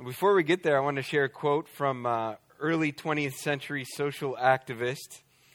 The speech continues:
Emma Goldman. She called Christianity, quote, "the leveler of the human race, the breaker of man's will to dare and to do, an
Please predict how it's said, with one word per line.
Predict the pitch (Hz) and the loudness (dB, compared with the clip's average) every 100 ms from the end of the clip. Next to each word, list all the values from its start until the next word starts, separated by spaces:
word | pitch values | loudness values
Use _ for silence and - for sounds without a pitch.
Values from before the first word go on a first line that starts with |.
| - - | -20 -2
Emma | 139 156 147 | 0 2 0
Goldman. | 127 147 131 113 95 90 - | 0 0 0 -4 -8 -10 -14
She | - 139 | -10 -4
called | 175 165 160 | 2 2 2
Christianity, | 175 160 - 147 131 127 127 | -4 -4 -4 -2 -2 -2 -8
quote, | - 131 127 117 _ _ - _ | -2 2 2 0 _ _ -20 _
"the | - 135 | -4 -2
leveler | 135 160 170 190 190 196 | 8 10 10 6 2 4
of | 185 151 | 2 -2
the | |
human | 143 165 156 147 | -6 -4 -2 -2
race, | 131 120 101 - - - _ _ _ _ _ _ - | -2 -2 -4 -12 -16 -20 _ _ _ _ _ _ -8
the | |
breaker | 113 120 139 151 - 165 165 | -8 -2 2 2 2 0 0
of | 135 120 | -2 -8
man's | 127 131 135 123 | -6 -4 -4 -4
will | 120 127 131 127 | -4 -2 0 -2
to | - | -6
dare | 104 123 120 127 127 | -8 -2 0 0 -2
and | 120 113 | -4 -10
to | 117 | -10
do, | 98 120 127 | -10 -8 -6
an | 117 | -4